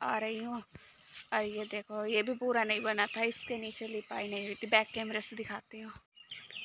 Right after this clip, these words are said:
इतने बड़े धान हो गए। और इसमें भी पापा लोग, पापा और अम्मी ने पूरी लिपाई कर दी है। ये पूरा मस्त बना दिया लिप के। इधर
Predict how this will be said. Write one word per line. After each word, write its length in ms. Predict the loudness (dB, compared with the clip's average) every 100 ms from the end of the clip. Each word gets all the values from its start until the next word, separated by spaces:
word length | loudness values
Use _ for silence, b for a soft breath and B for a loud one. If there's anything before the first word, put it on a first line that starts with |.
| -2
इतने 240 | 0 4
बड़े 200 | 8 10 10
धान 320 | 10 8 8
हो 140 | 6
गए। 140 | 8 10
और 300 | 10 10 10
इसमें 320 | 6 2 4
भी 100 | 2 6
पापा 480 | 8 8 6 -2 0
लोग, 280 | 2 0 0 2 4
पापा 340 | 6 6 10 12
और 80 | 12
अम्मी 260 | 10 4
ने 80 | 2
पूरी 260 | 8 10 10
लिपाई 320 | 8 10 8
कर 220 | 8 8 8
दी 200 | 2 2
है। 160 | 2 0 -10 -14 -12 -12 -12 -10 -10 -10 -12 -14 -12 -4 -4 -4 -14 -10 -10 -10 -12 -12 -12 -10 -12 -10 -10 -10 -10 -16 -18 -14 -10 -10 -10 -8 -2
ये 160 | 0 0 -2
पूरा 240 | -2 -2 -2 B 0
मस्त 400 | 0 -2 -2 0
बना 260 | 0 -2
दिया 180 | -2 -2
लिप 320 | -2 -2 0 0
के। 60 |
इधर 880 | 0 -4 -14 -16 -14 -10 -6 4 4